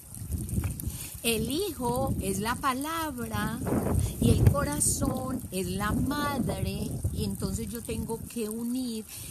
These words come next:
el Padre, que es la imaginación, que son las ideas, que es el cielo, que es lo que está aquí arriba, lo tengo que unir con la palabra, con esta palabra que es la que crea, y unirla con el corazón, que el corazón es la madre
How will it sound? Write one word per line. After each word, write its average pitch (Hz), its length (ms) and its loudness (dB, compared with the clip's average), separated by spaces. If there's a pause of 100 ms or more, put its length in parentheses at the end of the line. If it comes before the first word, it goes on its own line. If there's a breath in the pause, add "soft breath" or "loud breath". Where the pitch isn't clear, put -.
el 185 180 -2
Padre, 277 560 -2
que - 140 -8
es 175 80 -6
la 196 100 -4
imaginación, 240 1080 -4
que 226 140 -6
son 175 240 -8
las 185 260 -4
ideas, 233 600 -4
que 185 120 -10
es - 120 -4
el 180 180 -6
cielo, 277 720 -2
que 196 80 -6
es 170 60 -6
lo 170 160 -6
que 233 80 -8
está 185 220 0
aquí 220 260 -8
arriba, 214 840 -4 (320 loud breath)
lo 208 200 0
tengo 190 360 -6 (100)
que 208 140 -6
unir 254 420 -2
con 190 220 -6
la 160 120 -4
palabra, 196 920 -2 (400 loud breath)
con 220 180 0
esta 214 300 0
palabra 214 640 -2
que - 160 -8
es 180 40 -4
la 190 140 -4
que 185 240 -6 (220)
crea, 285 520 0 (260 loud breath)
y 233 140 0
unirla 214 440 2
con 233 180 0
el 190 160 -6
corazón, 196 640 -2
que - 120 -6
el 196 100 -6
corazón 208 580 -2
es 202 160 -4
la 226 200 -4
madre 262 720 -4